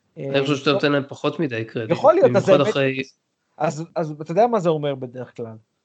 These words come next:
Speaker 2: זה אומר שהאמת נמצאת באמצע איפשהו.
Speaker 1: אה, לא, לא מת על הביטוי הזה,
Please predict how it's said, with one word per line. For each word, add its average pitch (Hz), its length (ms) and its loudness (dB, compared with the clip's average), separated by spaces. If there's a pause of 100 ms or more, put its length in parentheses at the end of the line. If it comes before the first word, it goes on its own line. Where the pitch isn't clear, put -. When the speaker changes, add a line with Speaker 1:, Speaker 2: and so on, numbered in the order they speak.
(140)
Speaker 2:
זה 135 60 -10
אומר 165 160 -4
שהאמת 175 340 -2
נמצאת 160 280 -4
באמצע 143 360 -2
איפשהו. 117 360 -14 (880)
Speaker 1:
אה, 143 340 0 (580)
לא, 208 340 6
לא 185 160 2
מת 180 220 2
על 135 100 4
הביטוי 127 400 2
הזה, 127 300 0